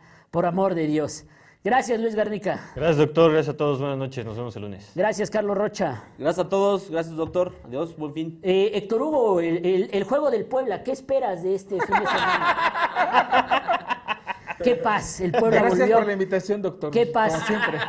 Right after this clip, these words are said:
Speaker 1: El Puebla volvió a perder y Héctor Hugo regresó a su estado normal. Como siempre, qué paz. Gracias, Héctor Hugo Cruz Salazar.
Speaker 4: Hasta mañana a todos. No, hasta el lunes, perdón.
Speaker 1: Hasta el lunes. Yo soy Arturo Rueda.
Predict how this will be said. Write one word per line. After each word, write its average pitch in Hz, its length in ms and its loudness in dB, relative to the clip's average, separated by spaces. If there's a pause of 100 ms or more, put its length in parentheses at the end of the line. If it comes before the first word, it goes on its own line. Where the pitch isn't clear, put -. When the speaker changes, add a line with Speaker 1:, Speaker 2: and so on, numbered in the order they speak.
(140)
Speaker 1:
El 196 180 -2
Puebla 247 300 4
volvió 208 300 4
a 214 80 0
perder 220 420 0
y 180 100 2
Héctor 180 280 0
Hugo 208 160 2
regresó 170 580 -2
a - 80 0
su - 140 -10
estado 151 320 -2
normal. 117 300 -12 (840)
Como - 220 2
siempre, 202 340 -2 (240)
qué 208 180 2
paz. 170 300 -4 (520)
Gracias, 226 420 4
Héctor 196 240 -2
Hugo 190 120 0
Cruz 180 200 -4
Salazar. 143 340 -6 (300)
Speaker 4:
Hasta 185 200 0
mañana 208 280 -4
a 208 40 -12
todos. 208 380 -2
No, 202 80 2
hasta 233 180 0
el 226 60 0
lunes, 254 220 -2
perdón. 185 400 -4
Speaker 1:
Hasta 143 200 -6
el 160 60 2
lunes. 180 420 0 (360)
Yo 226 100 0
soy 220 140 0
Arturo 233 300 0
Rueda. 226 480 2